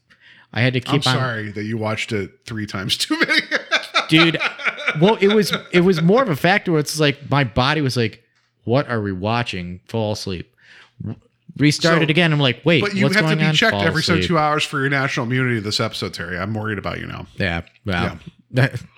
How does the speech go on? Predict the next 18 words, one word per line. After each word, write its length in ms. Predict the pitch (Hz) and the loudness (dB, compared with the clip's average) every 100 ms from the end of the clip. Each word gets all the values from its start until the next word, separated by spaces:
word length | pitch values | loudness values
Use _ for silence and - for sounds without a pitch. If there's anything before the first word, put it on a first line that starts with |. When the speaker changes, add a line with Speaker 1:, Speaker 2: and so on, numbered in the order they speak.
| - | -10
Speaker 1:
it 120 | - | -2
was 200 | 147 127 | 0 0
just, 340 | - 113 - - | 0 -4 -4 -2
it 60 | |
was 180 | 139 117 | 0 2
a 60 | 101 | 0
train 260 | - 90 | -2 -2
wreck, 280 | 82 82 85 | 0 -2 -4
Speaker 2:
Mm. 100 | - | -4
Speaker 1:
honestly. 500 | 104 104 92 - 90 - - - - | -2 0 -2 -4 -4 -6 -14 -20 -8
And 200 | - 123 | -2 0
honest, 420 | 117 131 139 - - | 2 2 2 -4 -12
I, 220 | - - 123 123 | -10 -10 -10 -10
I, 220 | - 131 190 - - 190 - - | -6 -6 -8 -16 -14 -14 -14 -2
this 240 | 131 120 | -2 2
really, 360 | 143 143 143 120 | 0 0 0 0
really 280 | 127 156 | 2 4
sounds 380 | 147 143 127 117 | 2 2 2 0